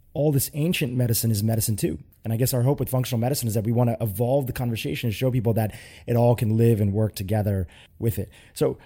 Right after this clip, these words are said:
I wanna talk a little about continuing the story. So continuing the story a little bit, take us for, from there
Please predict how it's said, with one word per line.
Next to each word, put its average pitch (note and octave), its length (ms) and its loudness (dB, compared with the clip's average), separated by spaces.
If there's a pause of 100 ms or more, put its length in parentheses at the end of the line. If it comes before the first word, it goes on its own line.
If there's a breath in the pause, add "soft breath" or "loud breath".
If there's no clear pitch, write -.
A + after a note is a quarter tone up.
I - 80 -6
wanna A#3+ 160 0
talk - 220 -2
a F#3 40 0
little D#3+ 180 2
about C3 460 0 (460)
continuing E3 560 0
the B2 60 0
story. A2 640 -2 (260)
So D3 160 0
continuing G3 400 -2
the E3 80 0
story D#3 240 -2
a C3+ 40 2
little A#2+ 180 0
bit, G#2+ 260 -2 (460 soft breath)
take E3+ 200 0
us - 80 2
for, C3 260 2
from B2 280 2
there A#2 320 4